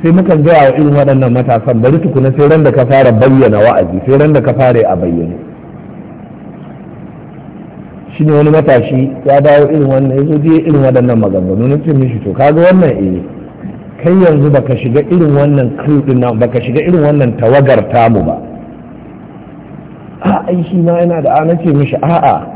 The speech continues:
Na ce, "Za ka haɗa kanka da yau wata shida da dawowarka daga makaranta ka fara karantarwa a aji, da mu da muka shekara talatin ko ashirin da kaza muna yi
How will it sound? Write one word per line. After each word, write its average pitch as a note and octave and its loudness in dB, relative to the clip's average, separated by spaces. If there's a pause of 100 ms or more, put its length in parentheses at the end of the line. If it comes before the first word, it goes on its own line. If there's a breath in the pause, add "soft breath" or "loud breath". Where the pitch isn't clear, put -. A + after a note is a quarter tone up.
(1300)
Na C#3 0
ce, D#3 0
"Za F3 4
ka E3+ -4
haɗa C#3+ 0
kanka B2+ -2 (1600)
da A#2 2
yau D3+ 4
wata C#3+ 4
shida D3 2
da A#2 4
dawowarka C#3 4
daga G#2 2
makaranta C3 2
ka C3 0
fara C#3 2
karantarwa C3 2 (120)
a - -2
aji, B2 2 (1900)
da A2 0
mu D3 4
da C#3 4
muka D3 2
shekara B2+ 2
talatin A2 2
ko E3 0
ashirin B2+ 2
da C#3 4
kaza C3 2
muna D3+ 4
yi D#3+ 2